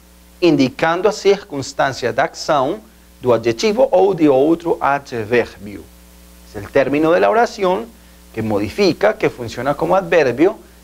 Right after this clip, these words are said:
indicando a circunstância da ação do adjetivo ou de outro advérbio. Por exemplo,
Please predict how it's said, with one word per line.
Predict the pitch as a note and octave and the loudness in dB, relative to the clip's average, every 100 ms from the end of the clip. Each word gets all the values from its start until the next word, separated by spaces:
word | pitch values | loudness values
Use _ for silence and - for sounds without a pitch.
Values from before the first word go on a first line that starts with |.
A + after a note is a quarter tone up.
| - | -2
indicando | E3 G3 - - B3 C4+ A#3+ E3+ | 2 4 2 -2 -2 -2 2 2
a | D#3 | 2
circunstância | C#3+ C#3+ - C3+ D#3+ C#3+ F3+ C#3+ | 0 -6 -8 -6 -6 -4 -2 -2
da | A#2+ | -2
ação | A#2+ - E3 C3+ A#2 A2+ - - G#2 | -4 -4 -2 0 -2 -10 -20 -20 -16
do | F2+ | -12
adjetivo | D#2 A2 - A2 F3 A3+ G3+ E3 A#3 - | -10 -10 -6 -2 0 0 2 2 2 2
ou | C#3+ D3+ G3+ - | 0 0 -2 -10
de | A#2+ A2+ | 0 2
outro | A#2+ A#2 B2 C3+ C3+ | 2 2 0 -4 -4
advérbio. | - G#2+ G2+ F#2 - - - - - - - - - - - | -4 -6 -6 -10 -10 -20 -20 -20 -20 -20 -20 -20 -20 -20 -4
Por | G#2 | -2
exemplo, | G#2 - E3+ A3 C#4+ C#3 | 0 0 0 2 2 0